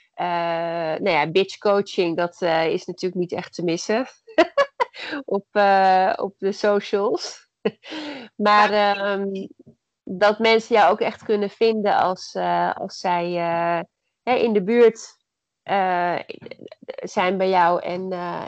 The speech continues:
Speaker 1: en hulp nodig hebben. Dan wil ik jou hartstikke bedanken voor dit gesprek. Ik vond het heel leuk, maar zeker ook leerzaam.
Speaker 2: Ja, jij ook bedankt.
Speaker 1: En, eh, nou, dan gaan we elkaar zeker, eh,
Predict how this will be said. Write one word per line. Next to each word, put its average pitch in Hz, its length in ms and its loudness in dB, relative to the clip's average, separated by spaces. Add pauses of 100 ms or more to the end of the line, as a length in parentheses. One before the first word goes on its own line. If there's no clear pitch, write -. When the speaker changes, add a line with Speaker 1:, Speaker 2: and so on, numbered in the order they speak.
Speaker 1:
en 185 160 -8
hulp 226 240 -4
nodig 226 360 -2
hebben. 226 300 -2 (260)
Dan 220 120 4
wil 254 120 4
ik 269 120 2
jou 247 300 6 (160)
hartstikke 285 680 0
bedanken 220 640 2
voor 269 200 -6
dit 240 180 -4
gesprek. 247 480 -4
Ik - 140 -14
vond 233 220 -2
het 214 120 -4
heel 214 420 0 (320)
leuk, 208 600 6
maar 202 240 0
zeker 226 440 2
ook 185 140 -4
leerzaam. 247 600 -4 (960)
Speaker 2:
Ja, 175 200 -4
jij 170 340 0
ook 247 120 -6
bedankt. 233 580 -4 (320)
Speaker 1:
En, 196 380 -4
eh, 180 920 -2
nou, 175 220 -2
dan 165 100 -8
gaan 175 160 -4
we 175 60 -2
elkaar 175 340 -4
zeker, 208 540 -2
eh, 180 480 -2